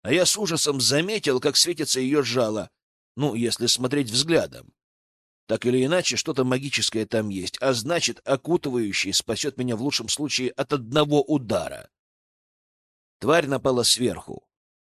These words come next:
Крылья не могли удержать такую тушу в воздухе, но все же позволяли ей немного планировать. От приземления монстра в земле остался солидный кратер,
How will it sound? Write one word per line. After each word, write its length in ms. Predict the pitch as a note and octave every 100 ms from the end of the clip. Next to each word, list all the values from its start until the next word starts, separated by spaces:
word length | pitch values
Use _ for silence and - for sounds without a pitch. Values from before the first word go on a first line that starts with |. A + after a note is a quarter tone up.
| _
Крылья 540 | - F#3+ F#3 F3+ D#3+
не 160 | C#3+ F3+
могли 340 | F#3 D#3+ D#3+
удержать 500 | D#3+ D3 C#3+ C#3+ C3+
такую 360 | C#3+ C3+ C#3+ C3+
тушу 380 | - C3 - C3
в 40 |
воздухе, 800 | B2 C3 G#2 - D#2+ - A1+ - _ _ _
но 140 | G#2+ A#2
все 200 | B2+ D#3
же 140 | C3
позволяли 480 | B2 A2+ A#2+ B2 A2+
ей 160 | A2
немного 380 | G#2+ G#2+ A#2 G#2
планировать. 720 | G2+ G#2+ F2+ D2 C#2 B1+ - - _ _ _ _ _ _ _
От 180 | - G#2
приземления 640 | A#2+ B2+ D3+ E3+ F3+ E3+
монстра 480 | F3 G3+ G#3 - B2
в 60 | G#2+
земле 340 | F#2+ B2+ D3+
остался 540 | E3+ B2 - D3+ - C3
солидный 500 | - B2+ C3 A#2+ B2+
кратер, 680 | - C3 G2 - - -